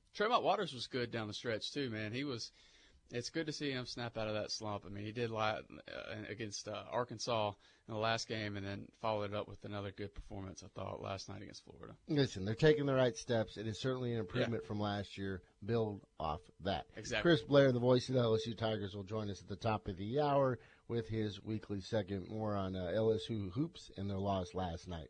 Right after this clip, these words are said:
Speaker 2: to Florida. Other headlines.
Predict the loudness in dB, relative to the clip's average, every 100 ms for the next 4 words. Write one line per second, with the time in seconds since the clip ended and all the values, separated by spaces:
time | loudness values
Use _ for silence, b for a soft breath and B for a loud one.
0 | -10 -8 -8 -6 -2 0 -2 -6 b b
1 | b b 4 10 10 10 8 4 -2 -8
2 | -20